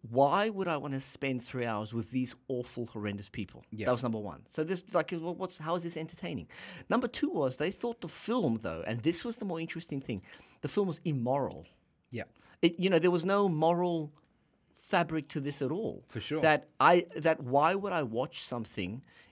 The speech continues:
Speaker 1: if there was nothing inherently good about it? Right? So I thought, so that was interesting. The other thing was, attached to this, this idea of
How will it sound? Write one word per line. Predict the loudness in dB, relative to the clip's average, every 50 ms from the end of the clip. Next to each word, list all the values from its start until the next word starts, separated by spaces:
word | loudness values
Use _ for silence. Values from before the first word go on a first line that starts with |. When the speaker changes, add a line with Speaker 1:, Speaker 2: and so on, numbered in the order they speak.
| _ _ 0
Speaker 1:
if | 0 0 2
there | 2 0
was | 2 2 2
nothing | 2 0 0 0 -2 -4 -2 -2 -2 -4 -6 -10 _ _ _ _ _ _ _ _ _ 0
inherently | 0 0 2 2 0 0 -2 -2 -4 -6
good | -6 -6 -4 -2 -2 -2 -2
about | -4 -6 -6 -8 -8 -10 -12
it? | -14 -16 -16 -18 -18 -20 -20 _ _ _ _ _ _ -2
Right? | 0 0 2 2
So | 2 4 6
I | 6 6 6
thought, | 4 2 0 0 0 -2 -10 -10
so | -4 -2 -2 0
that | 2 4 4 4 4 2
was | 0 0 0
interesting. | -2 -6 -6 -8 -14 -12 -8 -6 -6 -6 -8 -12 -20 -20 -20 -20 -8 -2
The | 0 0
other | 0 0 -4
thing | -6 -6 -6 -4 -2
was, | -2 -2 -2 -2 -6 -12 -18 _ _ -8
attached | -8 -6 -6 -6 -6 -6 -6 -8
to | -10 -8
this, | -8 -8 -4 -4 -4 -4 -6 _ -18 -12 -8 -6 -6 -6
this | -4 -4 -4 -2 -2
idea | -2 -2 -2 -4
of | -4